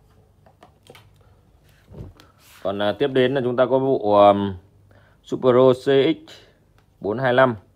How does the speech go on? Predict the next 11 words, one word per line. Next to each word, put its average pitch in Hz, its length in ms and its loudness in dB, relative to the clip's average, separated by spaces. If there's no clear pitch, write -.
Là 82 180 -10
đây. 76 100 -10
<clears throat> 151 400 2
Bốn 95 160 -8
hai 113 160 0
lăm. 110 180 2
Đấy, - 400 -12
ba 107 140 2
mét 104 140 -2
sáu. - 440 0
Đấy. 50 180 -20